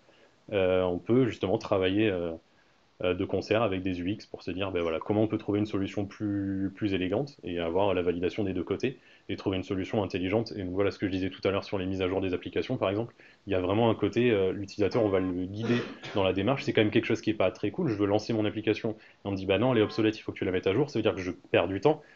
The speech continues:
L'uti-, le, l'U X est dégradé, mais moins que si on me dit tout simplement, euh, il y a une erreur, euh, vérifiez votre connexion Internet ou quelque chose qui est pas du tout parlant à l'utilisateur, sur lequel il pourra pas agir. Là, je lui dis, j'ai détecté quelque chose, je te propose de te mettre à jour. Euh, voilà.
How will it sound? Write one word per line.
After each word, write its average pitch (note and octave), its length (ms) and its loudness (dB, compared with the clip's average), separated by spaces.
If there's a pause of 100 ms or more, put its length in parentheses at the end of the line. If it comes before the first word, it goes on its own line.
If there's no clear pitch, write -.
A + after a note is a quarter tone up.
(120)
L'uti-, G2 300 -8
le, G2+ 180 2
l'U G2+ 200 2
X - 200 -8
est A#2+ 80 0
dégradé, A2 560 4
mais G#2 140 4
moins B2 280 4
que B2+ 140 -4
si - 160 -6
on G#2 60 2
me G2+ 80 0
dit A2+ 160 -4
tout A#2 120 -12
simplement, G#2+ 480 2
euh, F#2+ 180 2
il F#2+ 60 -4
y G2+ 40 6
a G2 40 4
une G2+ 160 2
erreur, A2+ 360 4
euh, G2+ 220 2
vérifiez F#2+ 360 0
votre G2 140 0
connexion F#2 340 -2
Internet G#2+ 380 -2
ou - 80 -20
quelque - 140 -10
chose A2+ 140 -4
qui A2+ 100 -2
est G#2+ 40 -4
pas G#2 140 0
du G2+ 220 -6
tout C3 220 -6 (400)
parlant A2+ 360 6
à G2 40 -2
l'utilisateur, G2+ 500 0
sur B2 100 -2
lequel G#2+ 200 2
il G2+ 80 -4
pourra F#2+ 260 4
pas A2+ 120 4
agir. G#2 300 0 (360)
Là, A2 100 6
je G2+ 80 2
lui G2 80 -6
dis, A#2+ 160 -2
j'ai G2 160 -2
détecté G#2+ 400 0
quelque G#2 160 -2
chose, C3+ 300 2 (320)
je - 100 -16
te A2 60 -2
propose C3 400 4
de A2+ 100 4
te - 80 -6
mettre G2+ 200 -2
à F#2+ 60 2
jour. A#2+ 280 0 (340)
Euh, F2+ 380 2
voilà. F#2+ 200 -2